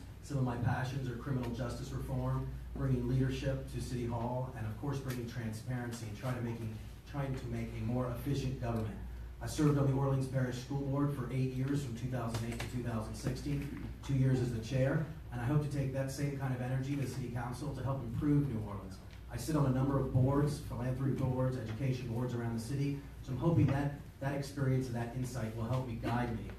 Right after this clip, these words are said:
on City Council. I really appreciate everyone having me out tonight. Thank you so much.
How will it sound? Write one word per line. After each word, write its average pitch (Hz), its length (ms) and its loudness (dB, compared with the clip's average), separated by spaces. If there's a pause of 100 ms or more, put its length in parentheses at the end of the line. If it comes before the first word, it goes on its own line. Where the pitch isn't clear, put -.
(300)
on 107 100 -4
City 110 300 -4
Council. 104 320 -2 (400)
I - 40 0
really 127 200 4
appreciate 131 480 0
everyone 120 260 4
having 127 200 2
me 120 60 0
out 131 160 0
tonight. 165 220 0 (160)
Thank 110 200 -2
you 117 60 -4
so 120 160 0
much. 110 260 -2